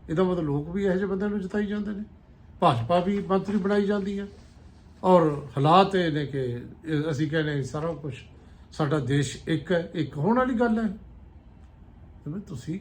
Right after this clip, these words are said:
ਘੱਟੋ ਘੱਟ, ਮ, ਜਿਹੜੇ ਸਾਡੀ ਵੱਡੀ ਲੀਡਰਸ਼ਿਪ ਹੈ ਉਹ ਬੋਲੇ,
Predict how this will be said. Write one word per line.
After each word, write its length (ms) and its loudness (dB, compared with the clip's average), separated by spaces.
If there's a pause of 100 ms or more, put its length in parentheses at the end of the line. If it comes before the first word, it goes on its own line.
(120)
ਘੱਟੋ 320 -8 (120)
ਘੱਟ, 200 -10 (920)
ਮ, 560 -6 (280)
ਜਿਹੜੇ 360 -2 (240)
ਸਾਡੀ 420 -2 (160)
ਵੱਡੀ 280 6
ਲੀਡਰਸ਼ਿਪ 640 2
ਹੈ 120 -12 (100)
ਉਹ 80 -12
ਬੋਲੇ, 540 -4